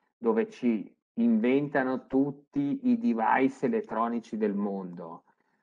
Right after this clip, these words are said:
la scuola proprio, c'è l'epidemia di scuole Montessori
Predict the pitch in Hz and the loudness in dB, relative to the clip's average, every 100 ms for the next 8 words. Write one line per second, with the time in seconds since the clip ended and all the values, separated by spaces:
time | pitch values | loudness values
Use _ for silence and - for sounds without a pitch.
0 | _ 127 127 - - 147 156 160 151 139 | _ -2 -2 -6 0 6 8 8 6 4
1 | 143 139 139 131 117 - _ _ - 135 | 2 4 4 6 2 -4 _ _ 0 2
2 | 131 135 135 160 139 135 139 156 160 143 | 6 4 4 0 2 4 4 2 -2 -8
3 | - 123 117 113 113 107 110 98 - 104 | -4 -2 0 0 -2 -2 -4 -6 -4 -4
4 | 90 85 82 | -4 -8 -12